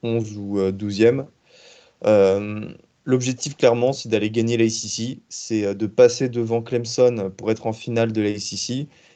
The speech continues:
Et, euh, je pars du principe que s'ils sont en finale, ils remporteront la A C C. Et aujourd'hui,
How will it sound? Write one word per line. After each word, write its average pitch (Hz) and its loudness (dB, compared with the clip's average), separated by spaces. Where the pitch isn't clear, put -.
Et, 98 2
euh, 92 4
je - -12
pars 113 2
du 120 -4
principe 117 -4
que 101 -2
s'ils 120 -6
sont 123 0
en 117 6
finale, 123 0
ils 107 0
remporteront 113 0
la 113 6
A 110 6
C 107 -6
C. 131 -2
Et 175 12
aujourd'hui, 151 4